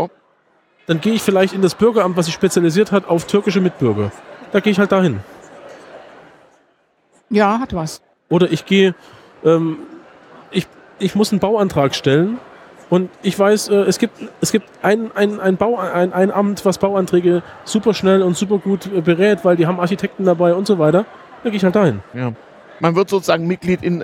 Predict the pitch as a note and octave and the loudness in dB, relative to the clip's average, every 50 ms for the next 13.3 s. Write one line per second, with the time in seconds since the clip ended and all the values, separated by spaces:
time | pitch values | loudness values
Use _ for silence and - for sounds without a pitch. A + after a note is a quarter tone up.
0 | - B2+ D3 - - - E3 - - D3+ E3 F3+ F#3+ D#3+ E3 D#3+ D#3 - G3+ G3 | -4 -6 -6 -4 -4 -4 -2 0 0 0 2 2 2 2 2 0 0 0 -2 -2
1 | F#3+ F3 E3+ D#3 D3 - - C3+ C3 C3 B2+ A#2 - _ - - - - - - | -2 -4 -6 -6 -6 -2 0 2 2 2 2 0 -4 _ -20 -20 -20 -20 -20 -20
2 | - _ - - C3+ C3 B2+ B2 - - C#3 C3 - D3+ D3 D3 D#3+ E3+ F3 F#3 | -20 _ -4 0 0 0 0 -2 -2 -4 -4 -2 -2 -2 0 0 0 0 -2 -4
3 | - - D3+ B2 - - D3 C3 B2 B2 B2 A#2+ G#2+ A#2 A2 A2 A2 A2 - - | -8 -12 -12 -10 -6 -6 -4 -4 -4 -4 -4 -2 0 2 2 2 0 0 -2 -4
4 | G#2+ - C3+ C3+ C3 - D#3 E3 E3+ - F3 E3+ - E3+ E3 F3 F3 - - F3 | -2 -2 -2 0 0 0 0 0 0 -2 -6 -6 -6 -4 -2 -2 0 0 0 -2
5 | D3+ D#3 - D#3+ C#3 D#3 E3+ - E3 D3 - D3 E3+ A#3+ - - D#3 D3+ - E3 | 0 0 0 0 -2 -2 -4 -4 -4 -2 0 0 -2 0 0 0 -2 -2 -2 -4
6 | D3 D3+ D3 C#3+ - - E3 D#3+ - - F#3 F#3 D#3+ D3+ C#3 - D#3 D3 D3 D3+ | -6 -6 -8 -8 -4 -4 -4 -4 -2 -2 -2 -2 -2 -4 -4 -2 0 0 0 2
7 | C#3 D3 C#3+ C#3 - C#3+ C3+ C3+ D#3 F3+ G#3 A3 B2+ B2 - - - - - _ | 2 2 0 0 0 -2 -2 0 -2 -4 -4 -8 -14 -20 -20 -20 -20 -20 -20 _
8 | - - E3+ E3 - F3+ F#3 F#3 F3+ D3 E3 - - - F#3 E3+ - - - D#3+ | -4 -4 -2 0 0 0 0 0 0 0 -2 -4 -4 -4 -4 -4 -2 -2 -4 -2
9 | - - E3 E3+ F3+ - - F#3 E3+ - E3 D#3+ E3+ - - E3+ F3 F#3+ F#3 E3 | -2 0 0 0 0 0 -2 -4 -2 0 0 0 2 2 0 0 0 0 -2 -4
10 | E3 D3+ - F3+ F3+ G#3 - E3+ - - F#3 F#3+ F3 F3+ - - F#3+ G3+ F#3+ - | -4 -4 0 0 2 2 0 -2 -4 -4 -4 -4 -4 -4 -4 -4 -2 -2 -4 -6
11 | - E3+ D#3+ - D#3+ D#3+ D#3 B2 D3 E3 D#3+ - - E3 E3 E3+ D3+ D3+ E3 D3+ | -8 -10 -6 -2 -2 -2 0 0 0 -2 0 0 -2 -4 -2 -4 -4 -4 -2 0
12 | C#3+ D3+ D#3 E3 D#3+ C#3 D#3+ E3 F#3 - E3 E3 E3+ E3 - - D#3 D3+ D3 D3+ | 2 2 0 0 0 0 -2 -2 -2 -4 -2 0 0 -2 -2 -6 -8 -6 -4 -6
13 | D#3 - - E3+ - - | -6 -6 -8 -10 -10 -12